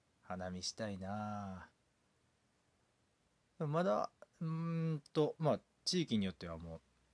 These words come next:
開花宣言を発表しているところとかもあるそうなんですけれども。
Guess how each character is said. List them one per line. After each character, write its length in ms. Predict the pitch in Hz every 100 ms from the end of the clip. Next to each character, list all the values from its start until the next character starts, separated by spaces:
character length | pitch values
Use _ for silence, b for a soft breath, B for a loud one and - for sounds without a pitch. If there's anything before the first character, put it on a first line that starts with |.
| _ _ _ _ _ -
開 200 | - 113
花 120 | 98 101
宣 220 | 113 101
言 140 | 87
を 20 |
発 180 | - 113 -
表 100 | 98
し 60 | -
て 80 |
い 40 | 92
る 100 | 90
と 80 | 80
こ 140 | 90
ろ 80 | 82
と 100 | -
か 100 | 85
も 160 | 85 - _ _ _ _ _ _ _ -
あ 80 | 92
る 80 | 78
そ 220 | 98 78
う 20 |
な 100 | 78
ん 80 | 78
で 80 | 80
す 100 | -
け 80 | 82
れ 100 | 80
ど 100 |
も。 120 | 80